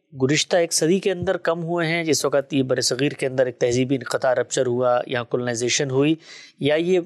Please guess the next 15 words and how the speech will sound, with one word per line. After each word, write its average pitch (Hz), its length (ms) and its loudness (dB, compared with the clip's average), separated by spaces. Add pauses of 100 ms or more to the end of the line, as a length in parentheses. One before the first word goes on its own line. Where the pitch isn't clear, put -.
बतदरीज 143 640 0
कम 170 160 0
होते 151 240 -2
चले 160 240 0
गए, 190 120 4
या 196 120 2
ये 175 140 2
गुज़िश्ता 151 380 -2
बीस 165 220 -2
तीस 170 200 -2
साल 151 160 2
में 151 100 -8
जब 147 160 -2
टेक्नोलॉजी 139 480 0
का 147 120 2